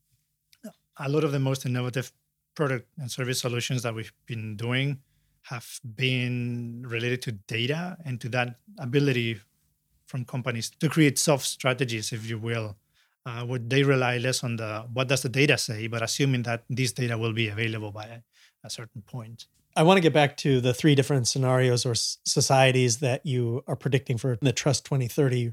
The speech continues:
Speaker 2: report. The first one, decentralized and transparent. In the report, you talked about things like connected I D cards that verify expertise, on-demand medical kits, mobile device with notifications.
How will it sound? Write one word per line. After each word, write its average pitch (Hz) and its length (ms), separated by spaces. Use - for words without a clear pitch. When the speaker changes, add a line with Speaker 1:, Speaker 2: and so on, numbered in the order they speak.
Speaker 2:
report. 123 520
The 156 80
first 185 280
one, 156 280
decentralized 143 800
and 127 140
transparent. 120 800
In 143 160
the 135 80
report, 127 600
you 147 60
talked - 280
about 123 420
things 139 340
like 127 260
connected 143 400
I 127 160
D 123 160
cards 123 420
that 123 160
verify 123 500
expertise, 120 960
on-demand 127 640
medical 120 360
kits, - 400
mobile 123 300
device 117 580
with - 140
notifications. 120 1040